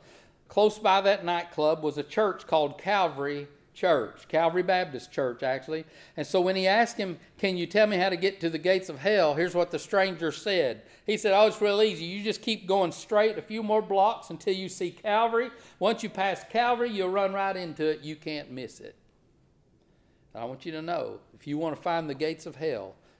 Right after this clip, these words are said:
you just go right past Calvary, and that's where you'll be. Anyone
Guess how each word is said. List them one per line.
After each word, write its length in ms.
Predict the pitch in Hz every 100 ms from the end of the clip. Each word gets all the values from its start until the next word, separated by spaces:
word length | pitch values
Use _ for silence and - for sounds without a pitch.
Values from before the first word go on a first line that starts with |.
| -
you 160 | 135
just 220 | 120 110
go 160 | - 110
right 280 | 107 123 -
past 300 | 127 127 -
Calvary, 440 | 135 107 98 - _ _ _ _ _ _ _ -
and 160 | 104
that's 240 | 101 107 -
where 100 | 110
you'll 180 | 113 120
be. 280 | 135 95 - _ _ _ _ _ _ _ _ _ _ _ _ _ -
Anyone 680 | 190 185 135 120 101 107